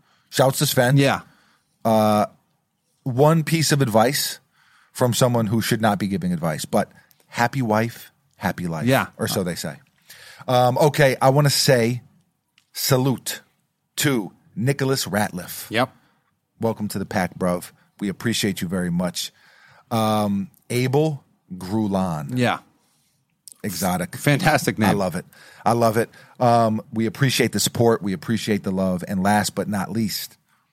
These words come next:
Speaker 1: Caesar Nateras.
Speaker 2: That's our boy.
Speaker 1: Shouts to Cesar.
Speaker 2: Yeah.
Speaker 1: You, you gotta say it with a little spice.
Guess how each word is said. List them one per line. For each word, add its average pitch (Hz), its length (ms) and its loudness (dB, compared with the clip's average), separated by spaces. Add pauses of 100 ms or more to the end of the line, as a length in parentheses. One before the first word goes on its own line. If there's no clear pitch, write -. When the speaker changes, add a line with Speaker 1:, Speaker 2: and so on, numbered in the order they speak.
(380)
Speaker 1:
Caesar 143 680 2 (480)
Nateras. - 840 -6
Speaker 2:
That's 123 160 0
our 123 100 4
boy. 123 260 4 (580)
Speaker 1:
Shouts - 720 2 (420)
to 120 480 2 (400)
Cesar. 98 840 2
Speaker 2:
Yeah. 131 220 4
Speaker 1:
You, 185 80 4
you 175 40 4
gotta 175 180 4
say 170 200 4
it 147 80 0
with 143 120 2
a 131 40 0
little 135 180 4
spice. - 640 -2